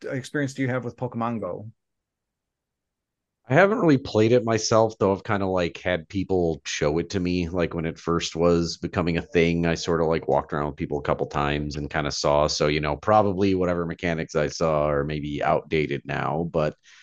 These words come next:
Speaker 2: I, I just got the impression it didn't seem like there was enough to it to be interesting to me. I liked the idea of, like, encouraging kind of people that wouldn't normally walk and stuff to get up and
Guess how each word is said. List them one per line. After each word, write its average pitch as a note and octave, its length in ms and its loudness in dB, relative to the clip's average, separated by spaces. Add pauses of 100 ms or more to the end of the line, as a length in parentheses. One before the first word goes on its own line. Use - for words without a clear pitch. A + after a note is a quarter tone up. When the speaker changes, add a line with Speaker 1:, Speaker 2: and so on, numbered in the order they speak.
(460)
Speaker 2:
I, G#2+ 840 4 (240)
I A#2 100 6
just C#3 460 0
got B2 200 0
the D3 120 0
impression A#2+ 460 -2
it E2+ 40 -6
didn't F#2+ 160 -8
seem A2+ 200 -4
like G2 180 2
there F#2+ 100 0
was F2 220 -2
enough E2 420 -2 (760)
to F#2+ 260 2
it - 300 0
to - 140 -6
be G#2+ 380 -2 (140)
interesting A2 540 -2
to A#2+ 140 -6
me. C3+ 240 2
I A2+ 160 4
liked A2 400 2
the D3 80 2
idea C#3+ 480 4
of, C#3 320 2
like, C3+ 260 -2
encouraging A2+ 840 -2
kind G#2+ 220 0
of F#2 100 -4
people G2+ 240 -4
that F#2 80 2
wouldn't F2+ 300 0
normally F2 400 0
walk D#2+ 360 2
and F#2+ 140 -4
stuff G2 320 -2
to F2 80 -10
get D#2+ 160 0
up E2 300 -2
and D2 360 -6